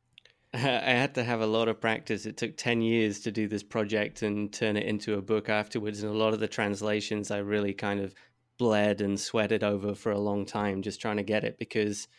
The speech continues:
it's not just a literal thing. You then, like, if, if you're giving the presentation or you're telling someone a joke and they're kind of familiar with the context or know something about communism, they're gonna find it funny, hopefully.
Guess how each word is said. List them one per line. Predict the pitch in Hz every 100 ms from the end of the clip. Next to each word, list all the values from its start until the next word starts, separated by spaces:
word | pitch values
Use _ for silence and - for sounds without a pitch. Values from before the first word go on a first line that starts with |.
| _ _ _ _
it's | 131 -
not | 139 139
just | - 123 -
a | 113
literal | 127 135 117 107
thing. | - 113 110
You | 107 107
then, | 117 110 110 104 _ _ _ _ _ -
like, | 127 -
if, | 185 151 139 -
if | - 139
you're | 139
giving | 123 139 135
the | 117
presentation | - 123 117 - 120 117 120
or | 113
you're | 107
telling | 104 120 120
someone | 110 113 110 107
a |
joke | 104 117 113
and | 113
they're | 107 107
kind | - 120 123 131
of |
familiar | - 127 127 135 131
with | 123
the | 123
context | - 127 139 147 - -
or | 110
know | 107
something | 104 117 113 127
about | 117 117 -
communism, | 123 117 117 117 117 113 117 _ _ _ -
they're | 123 117
gonna | 113 107
find | 117 110
it | 110
funny, | - 110 123
hopefully. | 113 110 - 113 110 156